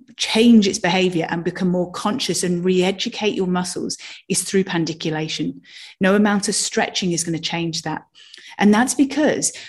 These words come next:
when you actually, uh, consider, and, and this, this is a great example, for instance, if I watch somebody, uh, that's, say they're wanting to roll their legs from side to side, so their pelvis is rocking from side to side, and they're allowing their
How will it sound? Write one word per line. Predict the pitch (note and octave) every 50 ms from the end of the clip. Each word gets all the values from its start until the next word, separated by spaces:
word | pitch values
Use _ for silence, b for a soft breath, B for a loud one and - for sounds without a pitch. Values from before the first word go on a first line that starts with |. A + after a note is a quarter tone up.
| B B
when | - F#3+ A3+ A#3+ B3+ C#4+
you | E4 E4
actually, | D#4 - - - - - C4 B3 B3 - -
uh, | - F#3+ F#3+ F3+ - -
consider, | - - G3 F#3 - - - - A#3+ A3+ F#3+ D#3+ D#3 - - - -
and, | F3+ F#3 F#3 F#3
and | - - F#3+ F#3 F3+ F3+ F#3
this, | - A3 A3 - - - G3+
this | A3+ G#3+ - A#3
is | G#3 F#3+
a | -
great | - F#3+ G3 G3 D3
example, | B2 - - G3 F#3 F3+ F3+ F#3 F#3
for | F3+ - - F3+
instance, | E3+ D#3+ - - - - C#4+ - B B B B B B B
if | - G#3+ -
I | A#3+ A#3+
watch | A#3+ C4 D4+ C#4 - - -
somebody, | - D4 C#4+ C4+ B3 F#3+ E3+ E3 F3 E3+ E3 E3+ _ -
uh, | E3+ E3 E3 E3
that's, | E3 E3+ - - - - - -
say | - B3 A#3+ C4
they're | C4 B3 A3+ A3+ G#3+
wanting | G3+ G#3+ A3 G#3 G#3
to | G3 - G#3+
roll | G3 F#3 G3 F#3+ G3 F#3+ F#3+ F#3+ F#3+ -
their | - F#3 F3+ F3
legs | E3+ E3+ E3+ F3 E3+ - -
from | - F3
side | D3 - - E3+ E3 D#3+
to | E3 -
side, | - - D#3+ D#3+ - -
so | - F3+
their | F3+ F3+ F3+ F3
pelvis | F3+ - - G#3+ A3 B3 B3 C#4 B3+ -
is | A#3 - -
rocking | F3 F#3 F#3 F#3 - - A3+ G#3+
from | A3 A3+ G#3
side | F#3+ - G3 F#3+ F#3+ F#3+
to | F#3+
side, | - - D3 D3 E3 - - B B B B B B B B _ _ -
and | F#3+ F3+
they're | F3 E3+ E3+
allowing | F3 E3+ F3 F3+ G3 G#3+ G#3 G#3
their | G3 F#3+ G3 F#3+